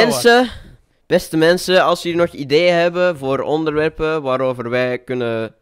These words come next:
Speaker 1: lullen.
Speaker 2: Filosoferen.
Speaker 1: Oh.
Speaker 2: Filosoferen is het
Speaker 1: <laughs> Filosoferen.
Speaker 2: woord. Allee, het is een mooier woord voor lullen natuurlijk. Gewoon,
Speaker 1: Ja,
Speaker 2: hè.
Speaker 1: tuurlijk, tuurlijk. Eh,
Speaker 2: Taalfilosofie.
Speaker 1: ja, laat, laat het ons weten.
Speaker 2: Ja, inderdaad. We hebben een lijstje, maar dat lijstje gaat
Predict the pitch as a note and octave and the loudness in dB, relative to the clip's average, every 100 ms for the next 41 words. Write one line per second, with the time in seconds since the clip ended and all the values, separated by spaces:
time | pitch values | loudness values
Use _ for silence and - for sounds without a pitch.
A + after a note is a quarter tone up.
0 | _ _ _ _ - A#2+ D3+ D#3 D#3 D3 | _ _ _ _ -6 0 2 2 2 0
1 | D3 F#3 G#3+ _ _ - G#2 G#2 F#2 C#3 | -4 -10 -14 _ _ -14 -8 -8 -8 -14
2 | C3 - D3 D3+ C#3 E3+ F3+ E3 C3+ D3 | -16 -10 -2 -2 0 -2 0 0 0 4
3 | D#3 E3 E3 E3+ - - D3+ C#3+ - A#2 | 4 6 4 2 -2 0 2 2 0 -4
4 | - - - C#3+ C3+ D3+ B2+ C3 C3 - | -10 -14 -20 -16 -6 -4 -4 -6 -8 -8
5 | B2 B2+ A2+ A2 B2 A#2+ B2 C3+ - C#3+ | -8 -6 -8 -10 -8 -8 -8 -6 -4 -4
6 | A#2+ A2 G#2+ - A2 G#2 G2+ F#2+ - _ | -6 -8 -10 -12 -10 -8 -8 -10 -18 _
7 | _ _ _ _ _ - C3 C#3 C#3 C#3 | _ _ _ _ _ 0 4 6 6 6
8 | C3+ B2+ B2 A#2 C3 - - - - F3 | 2 0 -8 -14 -16 -12 -6 -6 -2 4
9 | E3+ D#3 D#3+ D#3 A#2 C#3+ C#3+ C#3 C3+ A#2+ | 4 6 2 0 -6 0 0 0 -4 0
10 | C#3 C#3+ A2+ G2 - _ _ - D#3 E3 | 0 0 -2 -4 -8 _ _ -14 -12 -12
11 | B2+ D3+ D3 C#3+ C3 C3 F3 - F3+ C#3 | -16 -14 -12 -8 -2 -2 -2 -6 -8 -4
12 | C3+ C#3+ - C3 | -4 -4 -8 -14